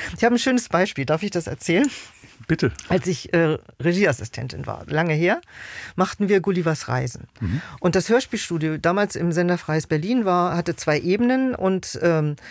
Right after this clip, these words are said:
Speaker 1: äh, der sogenannte schalltote Raum, der nicht wirklich schalltot war, also wo man die Außenaufnahmen machte, der war unter dem Regieraum und nur durch Kameras einzusehen.
Speaker 2: Ja.
Speaker 1: Und unten saßen,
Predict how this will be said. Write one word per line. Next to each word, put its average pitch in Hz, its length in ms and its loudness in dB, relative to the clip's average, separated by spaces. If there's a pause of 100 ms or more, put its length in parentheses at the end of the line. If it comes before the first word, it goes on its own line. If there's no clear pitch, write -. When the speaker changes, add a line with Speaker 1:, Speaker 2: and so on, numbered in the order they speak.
(420)
Speaker 1:
äh, 156 420 4
der 151 200 4
sogenannte 165 800 2
schalltote 160 680 0
Raum, 175 300 4
der 160 160 2
nicht 143 180 0
wirklich 127 300 -6
schalltot 185 420 2
war, 160 100 2
also 147 180 0
wo 151 60 -2
man 156 140 0
die 139 140 -6
Außenaufnahmen 139 760 2
machte, 143 240 -2
der 170 220 2
war 170 260 2 (380)
unter 254 460 2
dem 170 440 0 (320)
Regieraum 220 680 2
und 196 400 -2
nur 196 220 4
durch 175 300 0
Kameras 143 540 0
einzusehen. - 640 -10 (340)
Speaker 2:
Ja. 90 60 -6 (280)
Speaker 1:
Und 180 200 2 (240)
unten 370 360 2
saßen, 156 480 0